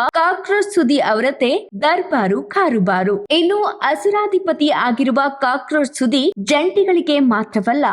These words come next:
ಒಂಟಿಗಳಿಗೂ ನರಕ ತೋರಿಸುತ್ತಿದ್ದಾರೆ. ಇಂದು ಬೆಳಗ್ಗೆ ಕಲರ್ಸ್ ಕನ್ನಡ ಪ್ರೋಮೋ ಒಂದನ್ನ ಬಿಡುಗಡೆ ಮಾಡಿತ್ತು. ಅದರಲ್ಲಿ ಈ ವಾರದ ಬಿಗ್ ಬಾಸ್ ಟಾಸ್ಕ್ ಏನಾಗಿರಲಿದೆ ಅನ್ನೋದನ್ನ ರಿವೀಲ್ ಮಾಡಿದೆ. ಬಿಗ್ ಬಾಸ್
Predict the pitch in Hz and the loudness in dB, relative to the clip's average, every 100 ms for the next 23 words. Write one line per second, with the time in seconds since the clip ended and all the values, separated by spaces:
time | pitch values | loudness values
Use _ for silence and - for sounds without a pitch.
0 | - 220 294 370 403 381 359 349 254 220 | -2 0 0 2 2 2 0 2 0 0
1 | 247 302 381 370 359 269 220 220 294 294 | 0 0 0 0 0 2 0 0 -2 0
2 | 208 196 196 214 - 285 285 381 381 311 | 0 2 2 0 0 0 2 0 0 0
3 | 392 285 311 415 330 381 415 - 370 320 | 0 0 -2 0 0 0 -2 -4 0 0
4 | 311 330 277 285 320 359 320 269 262 254 | 2 0 2 2 2 2 2 2 2 2
5 | 254 214 214 226 226 220 202 202 254 - | 0 0 0 0 0 2 0 0 -2 0
6 | 196 - 233 262 392 330 240 285 339 370 | -2 0 -2 0 0 0 0 0 2 2
7 | 403 427 427 370 320 285 285 302 349 370 | 2 0 0 0 0 0 0 0 0 0
8 | - 269 214 - 240 302 349 359 302 294 | 0 0 0 -2 -2 2 2 2 2 2
9 | 277 220 262 226 233 233 233 339 240 285 | 2 2 0 2 2 2 0 2 2 0
10 | - 208 262 349 370 320 196 190 208 - | 0 0 2 2 2 2 2 2 0 -4
11 | 220 339 339 370 392 403 | -2 -2 0 0 0 0